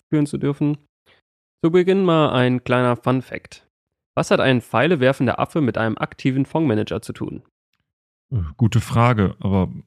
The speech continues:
Speaker 2: ja, keine Ahnung.
Speaker 1: Sie erzielen die gleiche, wenn nicht sogar bessere Rendite.
Speaker 2: Echt? Das ist ja wirklich verrückt. Aber wie genau soll ich mir das vorstellen?
Speaker 1: Das haben tatsächlich einige Studien ergeben.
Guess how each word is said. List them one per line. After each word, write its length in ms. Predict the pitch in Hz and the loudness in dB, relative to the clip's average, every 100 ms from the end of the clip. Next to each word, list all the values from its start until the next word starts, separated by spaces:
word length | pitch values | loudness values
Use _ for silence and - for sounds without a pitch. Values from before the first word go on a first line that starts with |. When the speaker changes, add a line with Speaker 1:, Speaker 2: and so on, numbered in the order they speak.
| _ _ _ - | _ _ _ -4
Speaker 2:
ja, 200 | 98 92 131 | -4 -4 -6
keine 260 | - 107 110 | 0 2 2
Ahnung. 360 | 113 113 90 - _ _ _ _ _ _ _ - | 2 2 0 -4 _ _ _ _ _ _ _ -2
Speaker 1:
Sie 100 | 135 | 0
erzielen 300 | 156 - 175 | 0 0 0
die 100 | 147 | 0
gleiche, 460 | 110 117 180 190 151 | 0 0 0 0 0
wenn 100 | 135 | 0
nicht 160 | 156 | 0
sogar 220 | 156 139 | -2 -2
bessere 560 | 107 143 - 117 104 107 | 0 -2 -2 -2 -2 -4
Rendite. 500 | 110 104 107 - - _ _ _ | -4 -6 -8 -8 -12 _ _ _
Speaker 2:
Echt? 460 | - 113 143 - - _ _ 117 | 0 0 0 -8 -20 _ _ -2
Das 120 | 107 | 2
ist 0 | |
ja 120 | 107 | 2
wirklich 240 | 110 104 | 2 -2
verrückt. 460 | - 92 90 85 - _ _ _ _ - | -2 -2 -2 -4 -12 _ _ _ _ -2
Aber 360 | 107 110 87 | 2 4 2
wie 160 | 107 117 | -2 0
genau 300 | 123 113 120 | 2 4 4
soll 180 | 110 113 | 2 0
ich 120 | - | 0
mir 80 | 104 | -2
das 100 | - | 0
vorstellen? 720 | 104 113 - 143 156 180 170 _ _ _ _ _ - | -2 -2 -2 -2 -2 -2 -8 _ _ _ _ _ -8
Speaker 1:
Das 160 | 160 - | -4 0
haben 180 | 156 139 | 0 0
tatsächlich 680 | 143 147 - 147 139 123 120 | -2 -2 -2 -2 -2 -4 0
einige 300 | 131 123 120 | 2 2 -2
Studien 340 | - 113 110 | -4 -2 -2
ergeben. 440 | 104 107 104 - | -4 -8 -8 -10